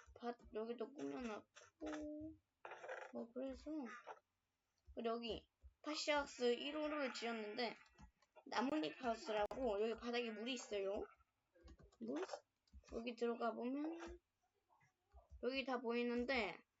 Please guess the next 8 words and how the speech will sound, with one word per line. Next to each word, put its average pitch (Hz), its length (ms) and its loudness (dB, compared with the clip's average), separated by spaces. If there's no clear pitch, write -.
지금 247 180 -8
비가 302 280 0
오면 262 340 2
물이 254 160 -2
새요. 247 880 4
그래서 240 240 -2
좀 226 280 -2
단단한데 226 800 -2